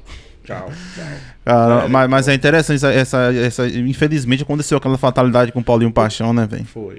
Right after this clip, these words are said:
Speaker 1: demais. Esse, esse negócio de conteúdo, quer ver o cara que quando foi, arrebentou? Frank Aguiar. Por que quando Frank Aguiar foi pra televisão, ele estourou?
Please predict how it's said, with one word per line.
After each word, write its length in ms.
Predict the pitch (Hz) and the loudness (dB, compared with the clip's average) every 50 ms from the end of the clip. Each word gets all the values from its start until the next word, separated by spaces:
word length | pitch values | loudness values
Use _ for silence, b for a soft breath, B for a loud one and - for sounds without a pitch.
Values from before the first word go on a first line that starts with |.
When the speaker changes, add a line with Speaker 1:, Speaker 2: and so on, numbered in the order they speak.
| - 110 | -20 -20
Speaker 1:
demais. 320 | 117 113 110 - - - - _ _ _ _ _ _ _ _ _ _ _ _ _ _ _ - | -20 -20 -20 -20 -20 -20 -20 _ _ _ _ _ _ _ _ _ _ _ _ _ _ _ -14
Esse, 240 | 127 131 131 - - | -12 -12 -12 -14 -14
esse 240 | - 147 147 147 - | -12 -12 -12 -12 -12
negócio 320 | 180 175 156 151 143 135 - | -12 -12 -10 -10 -10 -10 -12
de 80 | 151 | -14
conteúdo, 800 | 135 135 139 135 131 - 123 110 113 135 160 165 135 104 101 95 95 - _ _ | -12 -10 -10 -10 -10 -10 -10 -8 -8 -8 -10 -10 -12 -14 -16 -20 -20 -20 _ _
quer 140 | - 104 101 | -18 -18 -16
ver 160 | 110 131 135 | -14 -14 -14
o 80 | 123 | -14
cara 360 | 113 - - 117 117 113 110 104 | -14 -16 -16 -16 -16 -16 -16 -20
que 140 | _ - | _ -20
quando 280 | 107 _ - 117 110 104 | -20 _ -18 -18 -18 -18
foi, 400 | 104 - - 120 117 110 110 107 | -20 -18 -16 -14 -14 -14 -14 -16
arrebentou? 680 | 110 107 113 107 107 107 104 113 - - 143 131 110 | -16 -18 -16 -16 -16 -16 -18 -18 -18 -18 -16 -16 -18
Frank 340 | - - - 165 165 170 - | -20 -20 -20 -20 -20 -20 -20
Aguiar. 460 | 196 - 190 202 208 262 - 110 107 - _ | -20 -20 -20 -18 -18 -16 -18 -18 -20 -20 _
Por 120 | - 185 180 | -20 -20 -18
que 120 | - 202 | -18 -20
quando 220 | 190 - - 165 | -20 -20 -20 -20
Frank 400 | - - - 135 135 131 131 - | -20 -20 -20 -18 -18 -16 -16 -16
Aguiar 240 | 123 117 120 117 113 | -16 -14 -12 -12 -14
foi 220 | 110 - 110 107 107 | -14 -14 -16 -16 -16
pra 160 | - 113 101 | -16 -18 -18
televisão, 680 | - 117 113 113 107 110 104 104 110 110 107 110 107 | -16 -14 -14 -14 -14 -16 -16 -16 -14 -14 -14 -12 -12
ele 100 | 110 110 | -12 -12
estourou? 500 | 107 - - - 123 120 117 110 101 95 | -14 -16 -16 -14 -14 -12 -10 -12 -12 -14